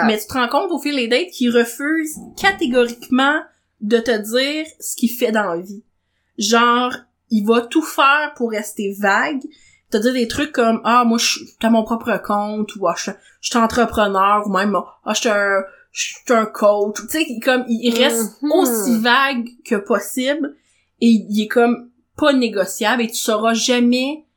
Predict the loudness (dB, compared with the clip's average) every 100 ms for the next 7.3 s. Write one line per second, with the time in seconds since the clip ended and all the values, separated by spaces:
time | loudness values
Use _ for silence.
0 | _ _ _ -20 -8 0 0 2 -2 0
1 | 0 0 -4 -2 0 0 0 -2 -2 0
2 | 0 -2 -8 -18 -18 -4 -2 -2 -2 -4
3 | 0 2 2 0 -4 -8 -6 -8 _ _
4 | 0 2 4 4 4 2 4 4 2 2
5 | 0 0 0 2 0 -2 -4 -8 -6 0
6 | 2 2 0 0 0 2 2 -2 -4 -10
7 | -10 -12 -14